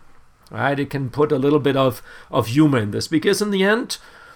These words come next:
mm, you have to be clear, we don't do transformation scenarios for fun, right? I mean, it's because there's pressure on the business, and some businesses will not survive, you know, the digital transformation, right? There's a whole graveyard, right,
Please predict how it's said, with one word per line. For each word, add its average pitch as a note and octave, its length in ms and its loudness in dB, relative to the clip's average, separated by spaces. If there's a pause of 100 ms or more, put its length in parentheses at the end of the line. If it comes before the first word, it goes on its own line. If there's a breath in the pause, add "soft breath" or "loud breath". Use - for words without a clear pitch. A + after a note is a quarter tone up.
(180 loud breath)
mm, B3+ 340 -10
you G3 100 0
have F3+ 180 0
to G3 100 -2
be C4+ 100 0
clear, B3 280 0
we C#3 160 4
don't F#3+ 260 4
do F#3+ 160 4
transformation E3 800 -2
scenarios C#3 580 0
for D#3 240 2
fun, A#2+ 320 -2
right? A#2+ 380 0
I C3 100 -2
mean, B2+ 240 -2
it's B2+ 140 -4
because C3+ 640 0
there's C3+ 200 -4
pressure C#3 500 -2
on C#3 300 -6
the C3+ 80 -2
business, B2+ 560 -4 (340 loud breath)
and D3+ 220 -4
some C3+ 340 -2
businesses C#3+ 720 0
will B2 320 0
not C#3 300 0
survive, F#3 720 0
you C#3 100 -2
know, C3+ 60 -2
the B2+ 160 -4
digital B2+ 400 -4
transformation, A2+ 880 -8
right? C#3+ 260 -4
There's C#3 200 -4
a B2 80 -2
whole G3 240 0
graveyard, C3+ 760 0
right, C#3+ 360 -6